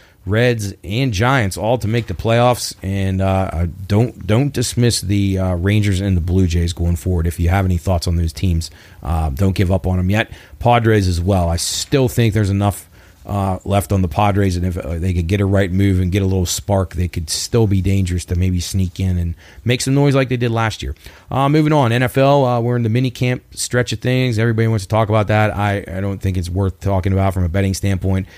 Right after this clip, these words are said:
Gave you some, some bets last week that I liked a lot. Ravens over their win total, Packers under their win total, and the Texans over their win total. Uh, we'll talk in the weeks to come when Coach and Chris and Luke are back and, uh, start to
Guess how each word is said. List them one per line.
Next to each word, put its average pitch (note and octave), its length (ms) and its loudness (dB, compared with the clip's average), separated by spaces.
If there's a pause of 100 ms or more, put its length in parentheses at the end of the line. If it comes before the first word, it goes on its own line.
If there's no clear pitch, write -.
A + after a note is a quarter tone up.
(120)
Gave A2 200 2
you G#2 60 2
some, F#2+ 340 -2 (120)
some F#2 260 -4
bets G#2 300 -2 (200)
last G#2 360 0
week G#2 200 0
that G2+ 100 -2
I F#2+ 80 2
liked G2 320 2
a G2 40 0
lot. G2 260 2 (260)
Ravens G#2 400 2
over G#2 180 4
their G2 120 2
win G2+ 180 2
total, G2 320 0
Packers G2+ 420 0
under G2 280 0
their F#2+ 100 0
win F#2 220 0
total, G2 340 0
and F#2+ 240 -2
the F2+ 80 -2
Texans F#2 540 -4 (320)
over G2 240 0
their F#2+ 120 2
win F#2 220 0
total. F#2+ 320 -2 (320)
Uh, F#2 240 -2
we'll G2+ 140 0
talk A2 320 2
in G#2 160 -2
the G2+ 80 2
weeks G2+ 240 0
to G#2 80 -2
come G2+ 360 0
when F#2 200 0
Coach G2 340 0
and F2+ 100 -4
Chris F#2 380 -4
and E2+ 220 -2
Luke G2 260 0
are F2+ 80 -2
back G2 420 -2
and, F2 300 -2
uh, F2 180 -2
start G2+ 280 -4
to F2+ 140 -4